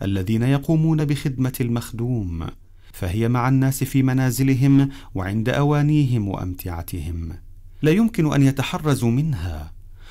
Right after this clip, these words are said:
فرسول الله صلى الله عليه وسلم إذا أحب شيئا أجازه لنا. فالقطط من الحيوانات الأليفة الأنيسة للإنسان،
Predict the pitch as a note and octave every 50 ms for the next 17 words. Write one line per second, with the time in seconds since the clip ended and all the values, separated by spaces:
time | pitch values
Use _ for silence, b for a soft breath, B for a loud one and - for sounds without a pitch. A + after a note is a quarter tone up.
0 | B B B - - F#2+ G2 - - B2 A#2 A#2+ C3 D#3+ G#3+ G#3 F#3+ F3+ - -
1 | D#3 C#3+ C3 A#2+ A#2+ C#3+ E3 D#3 C#3+ A#2+ A2 B2 D3+ D#3+ C#3+ D3 A#2+ A2+ A2 -
2 | - E3+ E3 D#3 D3 C#3 C3 B2+ - - A#2+ G#2 G2+ A2 G#2+ - A2+ - - F3+
3 | D#3 C3+ A2+ A#2 A2+ - - D#3+ D#3 D3 - - C#3 C#3 C3 C3 B B B B
4 | B - A#2 G#2+ F#2 G#2 G#2 G2+ G#2 F2 G#2 G2+ F2 G2+ A2+ A2 A#2 D3 D#3 C#3+
5 | A2+ F2+ E2+ D2+ - - - - - - - - - - - - D#3+ D#3+ D3+ D#3+
6 | - A#3 A#3 - G3 - - F#3 F3+ F3 F3 B B B B A2+ G2 G2 F#2+ F#2+
7 | - - G#2+ G#2+ A2 G#2+ A2 A2+ C3 D3 C#3+ - F3 - - F3 F#3 A3 A#3 A3+
8 | - G#3+ G3 - F#3 E3+ E3+ - D#3 E3+ G3 G3+ G3 - E3+ D#3 - D3+ D3+ D3
9 | C#3+ C#3+ C#3+ C#3 C#3 - F3+ F3 D#3+ C3+ G#2+ F#2+ F#2 F2+ E2 E2